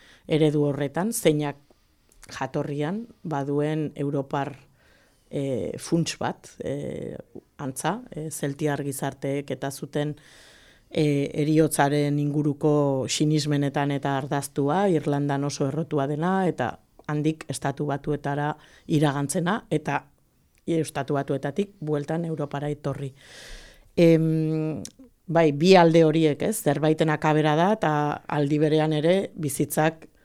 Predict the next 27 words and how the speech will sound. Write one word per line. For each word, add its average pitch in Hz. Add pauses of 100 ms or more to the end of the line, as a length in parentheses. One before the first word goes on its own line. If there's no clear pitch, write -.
(320)
segitu 151
beharra 139
du. 208 (720)
Eta 151
hortaz, 160
ba, 147
beldurraren, 151
em, 139 (200)
antzezpen 151
edo 139
beldurrari 156 (600)
leku 156
bat 147
ematea, 147 (280)
e, 143
gizarte 143
mailan, 147 (100)
e, 135
funtsezkoa 147
izan 143
da 156
ere, 170
jendea 151
arautzeko 147
eta 156
ikusteko, 147
bon, 151